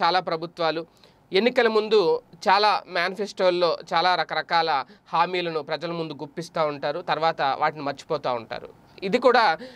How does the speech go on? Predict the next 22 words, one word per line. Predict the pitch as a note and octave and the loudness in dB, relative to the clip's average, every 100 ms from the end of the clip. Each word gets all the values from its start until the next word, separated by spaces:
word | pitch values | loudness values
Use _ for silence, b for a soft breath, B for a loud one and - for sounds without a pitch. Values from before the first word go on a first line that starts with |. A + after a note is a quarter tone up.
| B | B
అలాగే | F3 A#3 A#3+ | 2 4 2
జరుగుతుందా | G#3 G3+ A3 G3+ G3 G#3 | 2 0 0 -2 0 2
అని | G3 | 0
అందరూ | F3 F#3+ | 0 0
అనుకున్నారు. | D#3+ E3+ D3 C3 | -2 -8 -10 -12
కానీ | B2 F#3 A3 F#3 E3 b b b _ _ _ _ _ | -4 -2 0 0 -2 b b b _ _ _ _ _
ఆయన | F#3+ G#3 G#3+ E3 D3+ C#3+ | 0 2 2 2 -2 -6
పుంకాలు | G3+ A3 C4 A#3+ | -6 0 0 0
పుంకాలు | A#3 A3 A3+ | -4 0 0
మేనిఫెస్టో | G#3 F#3+ G3+ G#3+ G3+ | 2 -2 -2 -8 -6
అయితే | G3 F#3 G3 | -6 -6 -8
ప్రజల | F3 E3+ | -6 -8
ముందు | F3+ F3+ | -8 -8
ఉంచలేదు. | E3 D#3+ E3 F#3 | -8 -6 -4 -4
కేవలం | C#4 F#3+ F#3+ F3+ C#3 A3 B | 0 0 2 0 -4 -10 B
రెండు | E3+ G#3+ C4+ | -2 0 2
పేజీల | C4+ A#3 A3+ A3 | 2 2 2 0
మేనిఫెస్టో, | F#3 F3+ F#3+ G3 - C4+ | 0 -2 -2 -8 -4 0
అది | F#3 F#3 | 0 0
కూడా | G#3 G3 E3 | 0 2 2
ఒక | F3+ F3+ | 0 -2
అద్భుతమైన | E3+ E3+ A3 G#3 F#3+ G3+ E3+ | -2 -2 -6 -2 -2 0 -2